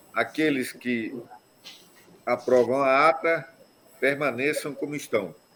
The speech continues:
Aprovada. É, passamos agora para o julgamento de processo. Tem um pedido de vista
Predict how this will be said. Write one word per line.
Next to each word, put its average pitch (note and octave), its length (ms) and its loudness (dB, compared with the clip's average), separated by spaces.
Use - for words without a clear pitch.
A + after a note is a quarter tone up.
Aprovada. A#2 800 4
É, A2+ 640 4
passamos D#3 500 0
agora C3 560 6
para D3 580 4
o B2+ 120 -8
julgamento C#3+ 680 -4
de D3 80 -12
processo. C#3+ 560 -2
Tem D#3+ 120 -6
um D#3 120 -8
pedido C3+ 320 -10
de C3+ 100 -2
vista A#2+ 640 -4